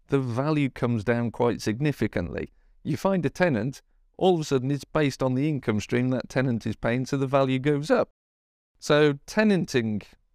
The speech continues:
those either on the ground floor or in commercial spaces or uppers is a great way of doing it.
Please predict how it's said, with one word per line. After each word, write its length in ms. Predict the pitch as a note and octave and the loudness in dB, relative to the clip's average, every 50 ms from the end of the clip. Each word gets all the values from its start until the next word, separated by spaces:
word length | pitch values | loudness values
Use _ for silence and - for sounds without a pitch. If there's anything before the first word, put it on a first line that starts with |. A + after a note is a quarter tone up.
| _ _ - | _ _ -6
those 440 | A2 A2 A#2 A#2 B2+ C#3 D3 C#3+ D3 | 0 2 2 4 4 2 0 0 0
either 320 | D3 C#3 C3 A#2 C3+ B2 | 0 2 2 2 4 4
on 160 | C3 B2+ B2 | 4 2 2
the 60 | A2+ G#2+ | 0 -4
ground 380 | F2+ C#3+ D3+ D3+ C#3+ C3+ B2 | -2 0 0 0 0 -2 -2
floor 380 | - - C3 C#3 C#3 C3+ C3 B2 | -2 0 2 2 2 2 2 2
or 180 | A2 G#2 G#2+ | 2 2 2
in 140 | G#2+ G#2 G#2 | 0 0 -2
commercial 540 | - - B2 C3 C#3 C3+ B2 - - A#2 A2+ | -2 -2 0 2 2 0 0 0 -2 -4 -4
spaces 520 | - - - B2 B2 A#2 - - A#2 A2+ | -4 -2 0 0 0 0 -2 -4 -4 -2
or 220 | A2 F#2+ G2+ A2+ C#3 | -2 0 2 2 2
uppers 420 | D3+ - - G#2+ G#2+ A#2 C3 - - _ _ _ _ _ _ _ | 0 0 0 0 0 -2 -4 -10 -16 _ _ _ _ _ _ _
is 160 | - C3 A#2+ | -4 -4 -2
a 60 | A#2+ B2+ | -2 -2
great 320 | A#2+ B2+ C3+ C3 A#2 - | 0 2 2 2 2 2
way 120 | B2 B2+ A#2+ | 0 0 0
of 100 | A#2 A#2+ | 0 0
doing 240 | - F#3+ F#3+ D3 A2+ | 0 2 2 2 0
it. 140 | G2+ - | -4 -6